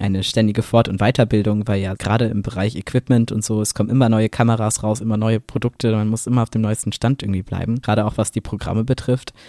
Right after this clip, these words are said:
Genau wie der Filmeditor sind auch deine kreativen Fähigkeiten gefragt. Du brauchst ein gutes Einfühlungsvermögen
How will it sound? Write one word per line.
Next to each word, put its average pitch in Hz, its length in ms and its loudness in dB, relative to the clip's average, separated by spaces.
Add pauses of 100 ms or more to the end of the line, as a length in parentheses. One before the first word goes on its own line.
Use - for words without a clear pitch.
(120)
Genau 117 240 4
wie 123 40 0
der 107 120 2
Filmeditor 117 560 4
sind 107 160 -2
auch 85 80 0
deine 101 200 0
kreativen 110 500 0
Fähigkeiten 135 540 2
gefragt. 135 540 0 (220)
Du - 60 -20
brauchst 120 260 2
ein 113 60 4
gutes - 240 -2
Einfühlungsvermögen 135 420 0